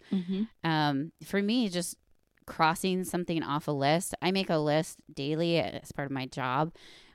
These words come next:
Speaker 2: the things that I have to get done today. Every time I mark something off that list, I feel this huge dopamine rush. It feels so rewarding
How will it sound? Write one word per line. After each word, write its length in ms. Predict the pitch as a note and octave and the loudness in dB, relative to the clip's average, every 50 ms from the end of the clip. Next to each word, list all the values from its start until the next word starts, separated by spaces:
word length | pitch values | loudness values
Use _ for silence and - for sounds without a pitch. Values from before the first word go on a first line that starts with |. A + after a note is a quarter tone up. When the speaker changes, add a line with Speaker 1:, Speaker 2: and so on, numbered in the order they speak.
| _ - | _ -12
Speaker 2:
the 160 | - D#3 D#3 | -8 -6 -4
things 240 | D#3 - F#3 F3+ F3 | -2 -2 -2 -2 0
that 120 | - D#3 D#3 | 2 2 2
I 60 | D#3 | 2
have 360 | D3+ - - D#3+ D3+ D3+ - | 2 0 2 2 2 2 2
to 100 | - D#3 | -2 -4
get 240 | C#3 C3 A2+ _ - | -4 -4 -4 _ -4
done 240 | D3+ C#3+ C#3 C#3 C#3 | -4 -2 -2 -4 -6
today. 340 | - - B2 A#2 B2 A#2 - - - _ _ - | -6 -4 -4 -4 -4 -4 -6 -8 -14 _ _ 2
Every 280 | F#3+ A3 A3 B3+ C#4 | 2 4 4 2 0
time 340 | - - - F3+ E3+ E3+ D#3+ - | 0 2 2 2 4 2 2 0
I 180 | C#3+ D#3 D#3+ - - | -2 -4 -4 -4 -6
mark 420 | - C3+ D#3 D3+ C#3+ D3+ E3+ - - | -8 -6 -4 -2 0 -2 -2 -4 -6
something 360 | - - F3 E3+ E3+ D#3+ D3 | -6 -4 -4 -2 -2 -2 -2
off 240 | - - D3+ D3+ - | -2 -2 -2 -2 0
that 200 | D#3+ D3 - - | 0 -2 -2 -2
list, 360 | C3 C#3+ D#3 F3 - - - | -2 -2 -2 -2 -2 -6 -6
I 140 | - D#3 D#3+ | -2 -2 -2
feel 420 | D#3+ - F3 F3 E3 D#3+ D#3 - - - - - - _ _ _ | 0 2 2 4 4 4 4 2 -2 -8 -20 -20 -20 _ _ _
this 180 | - E3 D#3 - | -4 -4 -2 -4
huge 380 | - - F3 F3 D#3 - D#3+ | -4 -6 -4 -4 -4 -4 -4
dopamine 420 | - C#3 C#3 - D3+ D3 D3+ F3 F#3+ | -2 -2 -2 0 -2 -2 -2 0 0
rush. 380 | F#3 F3+ G#3+ C#4+ - - - - - | 0 -2 -2 -2 -6 -10 -12 -8 -4
It 180 | E3+ E3+ - - | -4 -4 -4 -2
feels 320 | - E3 D#3+ D#3 D#3 E3+ | 0 0 2 2 0 -2
so 220 | - - D#3 D#3 | -2 0 0 2
rewarding 640 | E3 F3 F#3 F3 D#3+ D#3 D3 D3 D3 D3 D3 F3 F3+ | 2 2 2 2 2 2 2 2 0 0 -2 -2 -4